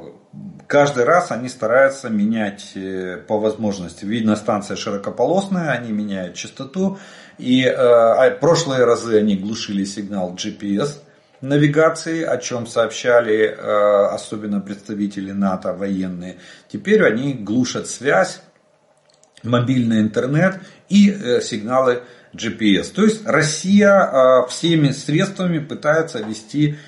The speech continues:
гибридную войну. Они не могут, э, я, ну, мы уже неоднократно с вами разбирали, не могут они вступить в прямое боевое столкновение с нато. Э, бои-, боятся они, э, в этом плане, э, войска, с-, столкновения с войсками нато и понимают все,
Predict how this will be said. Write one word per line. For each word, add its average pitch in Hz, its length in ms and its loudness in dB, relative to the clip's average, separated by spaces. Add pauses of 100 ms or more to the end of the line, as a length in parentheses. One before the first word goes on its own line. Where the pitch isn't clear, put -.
(160)
гибридную 101 840 2
войну. 127 440 -2
Они 120 220 -4
не 117 120 -6
могут, 85 520 -2
э, - 60 -16
я, 87 1040 -8
ну, 113 180 -12
мы 98 180 -8
уже 101 140 -8
неоднократно 98 720 -2
с - 120 -14
вами 87 180 -12
разбирали, 107 560 -6
не 107 100 -2
могут 85 380 -4
они - 160 -18
вступить - 540 -16
в - 80 -20
прямое 92 380 -8
боевое 92 400 -10
столкновение 165 800 -2 (280)
с - 140 -14
нато. 143 480 2 (300)
Э, 104 280 4
бои-, 104 360 2
боятся 113 600 2
они, 147 260 -4
э, 143 400 -2
в 131 120 -4
этом 151 280 2
плане, 147 540 0 (380)
э, - 40 -16
войска, 127 1120 4
с-, 123 300 -2
столкновения 131 720 -6
с - 100 -14
войсками 117 480 -4
нато 113 380 -4
и 110 100 -8
понимают 120 640 2
все, - 320 -6